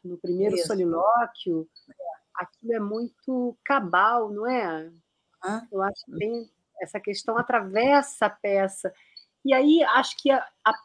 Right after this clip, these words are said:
Speaker 1: aproveitando isso, né, Marlene, você que defende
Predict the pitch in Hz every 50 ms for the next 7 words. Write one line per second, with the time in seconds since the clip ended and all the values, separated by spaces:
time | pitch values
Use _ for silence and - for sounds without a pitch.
0 | - 214 - - 254 262 247 - 247 247 - - 247 269 302 320 311 262 226 220
1 | 220 226 254 285 285 277 269 - - - 240 226 240 262 254 240 233 226 233 226
2 | 226 220 214 208 196 196 _ _ _ - - _ _ - 185 - 233 233 - -
3 | 277 269 269 - 226 214 240 240 - - - 262 254 240 214